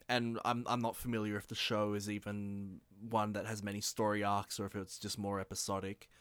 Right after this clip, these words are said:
Um, but I, I enjoyed it. De-, definitely, it's one where the, the race scenes are my favorite parts.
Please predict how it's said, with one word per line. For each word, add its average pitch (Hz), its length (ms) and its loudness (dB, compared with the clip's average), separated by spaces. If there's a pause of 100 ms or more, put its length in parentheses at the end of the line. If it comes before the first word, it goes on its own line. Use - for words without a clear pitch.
(600)
Um, 160 360 8
but 196 180 8
I, 202 300 10
I 214 240 10
enjoyed 233 460 10
it. 101 220 -2 (100)
De-, 202 200 4
definitely, 190 960 8 (680)
it's 160 220 2
one 202 300 8
where 196 300 10
the, 160 180 4
the 151 160 8
race 139 340 8
scenes 127 480 4
are 113 220 6
my 113 200 2
favorite 117 520 2
parts. - 720 -2